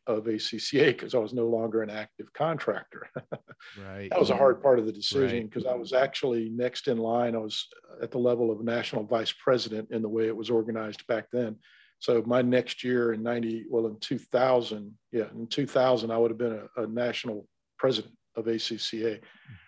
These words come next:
Speaker 1: But, uh, so, yeah, so I'm a big believer in associations, um, N C I, nate, uh, all these different types of training organizations absolutely have the best, um,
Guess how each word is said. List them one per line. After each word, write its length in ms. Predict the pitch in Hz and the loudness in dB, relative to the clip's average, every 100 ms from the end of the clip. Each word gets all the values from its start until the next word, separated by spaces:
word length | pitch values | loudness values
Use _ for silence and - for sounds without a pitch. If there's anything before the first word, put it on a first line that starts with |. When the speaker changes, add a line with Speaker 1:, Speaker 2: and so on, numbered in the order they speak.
| - | -4
Speaker 1:
But, 240 | - 123 - | 2 2 2
uh, 80 | 113 | 4
so, 140 | 185 | 8
yeah, 100 | 147 | 8
so 160 | - 151 | 8 6
I'm 100 | 180 | 6
a 60 | |
big 240 | 143 156 131 | 8 6 6
believer 420 | 139 139 139 131 | 4 4 4 2
in 60 | 120 | 0
associations, 1000 | - 143 - 127 135 131 135 127 120 - | 2 2 2 0 0 -2 -6 -8 -8 -6
um, 340 | 123 113 110 110 147 | -4 -4 -6 -8 -4
N 120 | 143 | -2
C 200 | - 135 | 0 4
I, 420 | 127 127 123 117 - | 6 6 4 2 -4
nate, 400 | 120 127 127 - _ _ 131 | 0 0 -2 -6 _ _ -8
uh, 120 | 113 | -2
all 220 | 123 160 | 4 6
these 200 | 143 131 | 6 2
different 300 | 139 135 113 | -2 -2 -2
types 240 | 131 127 | 0 0
of 60 | - | -4
training 340 | - 127 127 | -2 -2 0
organizations 840 | 120 120 117 110 120 117 - 113 - - _ _ _ | -2 -2 -4 -2 0 0 -4 -6 -8 -18 _ _ _
absolutely 680 | 139 135 - 139 127 113 120 | 2 4 2 4 4 4 0
have 340 | 117 135 139 120 | 0 0 0 0
the 180 | 117 - _ | -2 -4 _
best, 460 | 131 135 135 - - _ _ _ _ _ - | 2 4 2 -6 -10 _ _ _ _ _ -4
um, 500 | 117 110 110 107 | -2 -2 -4 -10